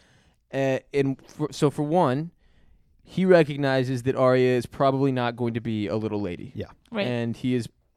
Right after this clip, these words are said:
Speaker 1: folded that hand quickly and is giving her what she wants, giving her the opportunity to learn how to be a sword fighter and do
Speaker 2: Mm-hmm.
Speaker 1: something different than her sister Sansa. Uh, then two, as he watches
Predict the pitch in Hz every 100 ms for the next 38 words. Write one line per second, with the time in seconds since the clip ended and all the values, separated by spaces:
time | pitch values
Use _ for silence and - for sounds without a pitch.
0 | _ _ - - 139 127 117 113 113 107
1 | 117 113 - 175 - 143 131 123 175 175
2 | 123 127 123 - 135 170 - - 139 143
3 | 143 135 131 127 123 131 127 120 117 117
4 | 117 117 113 110 113 107 104 101 104 104
5 | 113 95 117 117 113 160 131 107 110 107
6 | - 110 104 - 101 104 95 - _ _
7 | _ _ _ _ _ - 131 131 151 -
8 | - 220 170 139 - _ _ _ _ _
9 | _ _ _ - 175 190 185 151 156 160
10 | 147 127 -